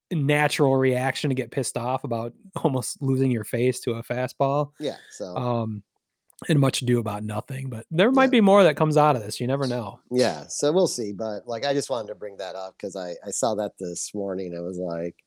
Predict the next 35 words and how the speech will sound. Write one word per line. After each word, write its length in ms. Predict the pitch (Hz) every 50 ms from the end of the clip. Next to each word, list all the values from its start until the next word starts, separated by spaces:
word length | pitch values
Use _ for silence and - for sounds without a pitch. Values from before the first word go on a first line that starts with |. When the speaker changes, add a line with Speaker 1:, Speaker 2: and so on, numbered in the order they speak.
| _ _ -
Speaker 1:
Yeah. 380 | 135 127 127 123 120 117 110 - - _ _ _ _ -
Speaker 2:
like, 320 | - 117 110 90 - - _ _ _ _ _ _ _ -
I 60 | 127
was 80 | 123 117
like, 120 | 110 85
"Whoa." 680 | 92 104 120 135 147 147 135 120 117 120 139 147 143 _ _ _ _
And 140 | 110 113 117
then 140 | 120 117 113 113
I 100 | 113 113
was 160 | 110 101 101
like, 260 | 113 110 107 104 -
"Yeah, 420 | 147 147 147 147 147 147 147 139 127 _ _ _ -
well, 380 | 123 131 131 131 131 127 120 - -
I 80 | 123 117
think, 300 | - 123 120 113 - - - _ _ -
I 40 | -
think 200 | - 120 104 -
it's 200 | 104 - - -
just 280 | 110 107 - - -
a 180 | 104 95 95 90 90 _ _ _ _ _ _ _ _ _ _
ball 180 | - 175 220 247
slips 300 | - - 226 214 - 285
out 200 | 311 330 320 -
sometimes, 540 | - 143 120 - - 101 95 92 92 - -
folks." 560 | - 113 117 120 120 - - - - - _ _ _
So 320 | - - - 90 85 85
Speaker 1:
Yep. 220 | 120 113 107 104 - _ _ _ _ _ _ _ _ _ _ _ _ _ _ _ -
Speaker 2:
anyway. 320 | 67 62 53 50 50 - - - - - - - - _ _ _ _ _ _ _ _ -
Speaker 1:
Well, 180 | - 180 196 190
I'm 140 | 185 202
gonna 140 | 233 233 196 180
move 280 | 180 185 190 180 165
on 420 | 185 175 175 175 175 175 170 170 160 - -
to 680 | - 180 165 165 165 160 156 151 151 151 151 147 143 139 - - - -
my 600 | 139 139 131 127 127 127 123 123 127 127 120